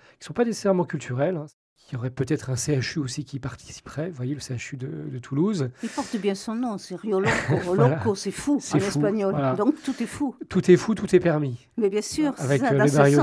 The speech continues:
Speaker 2: sens-là.
Speaker 1: Locaux.
Speaker 2: Dans le sens de la fête. Qu'est-ce qui nous attend pour, euh, cette nouvelle édition, les trente ans ? Alors c'est quand même un chiffre à fêter, là, hein ?
Speaker 1: C'est pas simple, hein.
Speaker 2: Eh non.
Speaker 1: Lorsqu'on décide de, euh, voilà, de célébrer un anniversaire,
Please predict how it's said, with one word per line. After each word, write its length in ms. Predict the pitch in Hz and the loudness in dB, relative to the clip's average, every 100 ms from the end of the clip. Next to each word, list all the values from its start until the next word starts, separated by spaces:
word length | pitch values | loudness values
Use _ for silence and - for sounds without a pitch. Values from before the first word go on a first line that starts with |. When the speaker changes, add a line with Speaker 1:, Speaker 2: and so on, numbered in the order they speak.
| 143 | 4
Speaker 2:
sens-là. 220 | - 143 | 4 0
Speaker 1:
Locaux. 100 | 123 95 156 - _ - - | 0 -8 -12 -20 _ -18 -10
Speaker 2:
Dans 60 | |
le 60 | 190 | -8
sens 240 | - 233 | -4 -4
de 80 | 220 | -2
la 100 | 196 | -4
fête. 440 | - 233 220 - 165 165 - - - - - - _ _ _ _ _ _ | -4 -8 -8 -8 -10 -12 -16 -20 -20 -20 -20 -20 _ _ _ _ _ _
Qu'est-ce 160 | 330 - | -2 4
qui 100 | 330 | 4
nous 180 | 277 247 | 6 4
attend 260 | 254 294 | 4 2
pour, 380 | 277 240 240 247 | 2 -4 0 4
euh, 260 | 202 185 190 | 4 4 0
cette 400 | - - - 214 | -2 -6 -2 0
nouvelle 580 | 190 190 214 208 202 | 2 2 0 2 0
édition, 560 | 208 185 190 - 220 233 | -2 -8 -10 -6 -4 -2
les 200 | 220 196 | -2 -4
trente 420 | - 214 208 - | -4 -4 -4 -4
ans ? 80 | 214 | -2
Alors 220 | 170 160 | -2 -4
c'est 100 | - | -12
quand 200 | 151 160 | -12 -8
même 180 | 208 180 - | -4 -6 -8
un 60 | 160 | -14
chiffre 460 | - - 220 - 135 | -16 -14 -14 -14 -16
à 340 | 135 139 - | -14 -14 -12
fêter, 680 | - - 285 311 - 233 311 | -12 -4 -2 0 -2 -4 -6
là, 120 | 143 147 180 - | -10 -14 -16 -14
hein ? 220 | - 285 302 _ _ _ | -8 -8 -8 _ _ _
Speaker 1:
C'est 220 | - - 165 | -12 -6 -4
pas 120 | 208 | -2
simple, 460 | - 220 214 - | -2 -2 -2 -2
hein. 460 | 156 156 156 143 135 | 0 2 0 0 0
Speaker 2:
Eh 40 | 240 | 4
non. 60 | |
Speaker 1:
Lorsqu'on 1080 | 285 349 320 170 165 165 165 160 160 156 156 | 4 6 6 6 4 4 4 4 2 2 2
décide 480 | 147 156 - 190 151 | 0 0 -2 -4 -2
de, 100 | 143 | 0
euh, 420 | 143 143 131 123 - - - - _ | 2 2 2 -2 -6 -16 -20 -20 _
voilà, 160 | 135 143 | 0 0
de 60 | |
célébrer 540 | - 170 160 151 160 165 | 2 6 6 6 4 2
un 80 | 135 | 0
anniversaire, 920 | 135 131 127 - 156 180 208 139 | 0 0 -2 0 2 4 2 -2